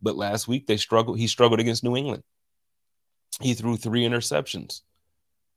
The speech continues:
So, you know, in the last twelve offensive drives, the, the Jets have only had two touchdowns in twelve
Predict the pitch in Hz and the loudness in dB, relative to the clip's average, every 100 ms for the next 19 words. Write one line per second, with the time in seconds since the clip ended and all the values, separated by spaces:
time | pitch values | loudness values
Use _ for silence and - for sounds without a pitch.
0 | _ _ _ _ _ _ _ _ - 110 | _ _ _ _ _ _ _ _ 2 4
1 | 104 - _ _ _ _ - 120 107 98 | 4 -4 _ _ _ _ -4 0 2 0
2 | - _ _ _ 113 101 113 131 131 - | -4 _ _ _ -4 2 4 4 2 -2
3 | 131 135 139 135 131 139 127 113 101 113 | 2 2 4 0 0 -4 -2 -6 -2 0
4 | 113 101 92 95 - - - _ - _ | 0 -2 -6 -8 -10 -14 -20 _ -20 _
5 | _ 107 107 98 127 120 - 107 107 107 | _ -10 -8 0 2 2 0 -2 -2 -2
6 | 104 101 - - 110 - - - 73 - | -2 -4 -4 -6 -6 -4 -6 -8 -12 -14
7 | - - - _ _ _ 107 98 - 104 | -18 -20 -20 _ _ _ -8 -4 2 2
8 | 107 | 2